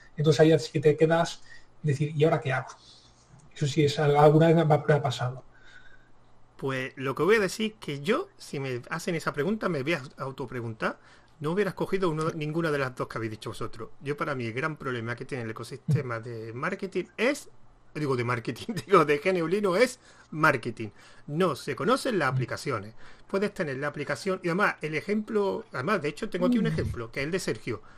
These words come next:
Speaker 2: Yo hace poco descubrí su herramienta, eh, Cronopete, hace meses, que me parece impresionante. ¿Y cuántos años llevas desarrollando Cronopete, Sergio?
Speaker 1: Pues unos cuantos, no sé, de unos diez, me parece, o así.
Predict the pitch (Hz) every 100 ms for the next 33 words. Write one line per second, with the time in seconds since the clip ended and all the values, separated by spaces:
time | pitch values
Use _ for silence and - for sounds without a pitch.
0 | - - - - - _ - - - 143
1 | 180 185 - 147 214 233 302 392 147 131
2 | - 127 151 131 - - 123 120 117 165
3 | 254 - 403 - - - - _ 139 123
4 | 113 117 - - 143 120 120 220 320 466
5 | - - - 147 156 - 135 110 170 156
6 | 214 - 285 175 - 143 127 131 156 -
7 | 117 117 127 135 160 214 277 143 156 175
8 | 196 180 151 165 147 156 143 165 151 151
9 | 143 139 143 175 233 - 127 117 107 151
10 | - 170 - _ - - - - - _
11 | _ - 139 139 135 127 143 156 139 190
12 | 175 139 135 135 135 135 143 139 143 135
13 | 214 180 139 - - 143 135 220